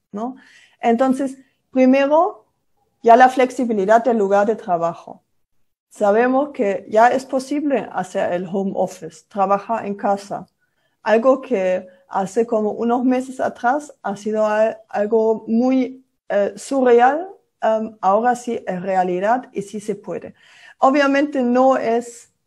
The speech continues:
saludable estar en la casa todo el día, porque, em, parte del trabajo es, eh, intercambiarse con sus colegas, encontrar nuevas formas, nuevas soluciones,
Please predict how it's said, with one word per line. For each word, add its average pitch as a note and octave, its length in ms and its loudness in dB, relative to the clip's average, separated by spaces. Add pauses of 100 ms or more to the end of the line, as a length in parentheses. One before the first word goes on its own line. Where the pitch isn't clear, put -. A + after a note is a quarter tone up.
saludable G#3 800 4
estar G#3+ 340 -4
en F#3+ 100 -4
la F#3 140 -4
casa A3+ 400 -4
todo A3 400 2
el F#3+ 160 -2
día, G3+ 340 -6 (120)
porque, E3+ 500 -10 (460)
em, F3+ 420 -4 (380)
parte G3 260 0
del G#3 160 2
trabajo F#3+ 580 -2
es, G3+ 300 -6 (540)
eh, F3 340 -2 (260)
intercambiarse G3+ 800 2
con G#3+ 180 -10
sus - 200 -14
colegas, F3+ 840 -10 (320)
encontrar G3 480 -2
nuevas G#3+ 380 0
formas, G#3 540 -4
nuevas G#3 340 0
soluciones, F#3 960 -8